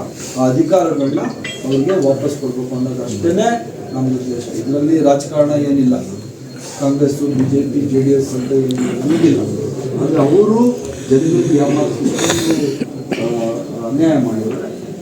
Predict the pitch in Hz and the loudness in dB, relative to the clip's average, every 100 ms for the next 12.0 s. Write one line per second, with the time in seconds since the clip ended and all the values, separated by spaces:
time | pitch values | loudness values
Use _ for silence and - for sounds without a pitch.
0 | 165 170 180 175 165 220 240 196 165 165 | -4 0 4 4 6 4 4 2 0 0
1 | 254 269 - - - 139 139 135 139 143 | -2 -4 -10 -16 -6 -4 0 2 4 2
2 | 127 123 117 127 - - - - - 220 | 2 2 0 -2 -6 -8 -8 -6 -2 2
3 | 180 160 151 151 185 190 - - - 123 | 2 2 0 -4 -2 -4 -4 -4 -4 0
4 | 156 156 190 185 180 156 165 180 139 135 | 0 0 -2 0 2 2 2 0 0 0
5 | 147 151 143 - - - - 107 117 147 | 0 0 -2 -4 -8 -10 -10 -8 0 2
6 | 180 185 185 156 147 143 165 156 151 131 | 2 2 2 2 0 -4 -6 -6 -2 -2
7 | 120 156 131 139 135 127 - - 269 - | -2 -4 -2 0 0 -2 -8 -8 -8 -10
8 | - 147 - 131 135 156 160 180 269 262 | -12 -12 -12 -4 -2 0 0 0 0 0
9 | 202 165 165 208 247 254 - 233 190 151 | 0 0 0 0 -2 -2 -6 -4 -2 -2
10 | 117 135 139 165 170 165 160 151 139 135 | 0 0 0 2 0 0 -2 2 4 4
11 | 127 131 127 127 127 127 - 170 - | 4 2 2 2 2 0 -2 -4 -4